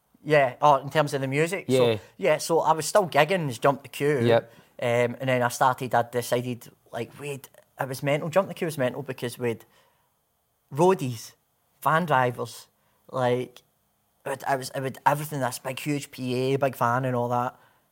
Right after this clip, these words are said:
Speaker 1: And I'm like, every, they were getting paid more than me. That's the way I worked it, worked it out. I'm like, "Wait a minute, like, I've got this fucking road crew."
Speaker 2: Mm-hmm.
Speaker 1: Like,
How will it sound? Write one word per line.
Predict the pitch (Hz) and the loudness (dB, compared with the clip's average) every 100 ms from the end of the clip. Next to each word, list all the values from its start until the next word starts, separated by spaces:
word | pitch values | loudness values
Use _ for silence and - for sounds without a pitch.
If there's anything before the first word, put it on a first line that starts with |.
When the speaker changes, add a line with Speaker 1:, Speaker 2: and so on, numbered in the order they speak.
| _ | _
Speaker 1:
And | - 127 | -14 -10
I'm | 123 | -8
like, | 120 - _ _ _ _ _ _ | -8 -10 _ _ _ _ _ _
every, | 151 170 | -4 -2
they | 170 160 | -4 -2
were | 180 | 0
getting | 160 - 139 | -2 -4 -6
paid | - 139 139 | -4 -2 -2
more | 135 131 | -4 -4
than | 135 139 | -6 -6
me. | 143 170 | -6 -4
That's | 156 151 - | 0 0 -2
the | 147 | -2
way | 131 | -2
I | |
worked | 127 135 - | 0 -2 -2
it, | - | -6
worked | 127 120 - | -2 -4 -4
it | 113 | -6
out. | 127 - | -4 -6
I'm | 135 | -6
like, | 104 - - - - | -8 -8 -20 -20 -16
"Wait | - | -14
a | 127 | -10
minute, | 120 - - | -6 -6 -6
like, | 123 131 - _ _ _ _ - | -6 -6 -8 _ _ _ _ -10
I've | 143 | -4
got | - - - 123 | -2 -2 -6 -4
this | - 147 - - _ _ _ | -2 -2 -4 -16 _ _ _
fucking | - - 123 123 | -20 -10 -8 -4
road | 135 151 151 | 0 -2 -2
crew." | - 113 120 131 _ - | -8 -4 -4 -8 _ -4
Speaker 2:
Mm-hmm. | 123 120 131 - | -2 -2 -4 0
Speaker 1:
Like, | 120 120 135 | 2 2 -2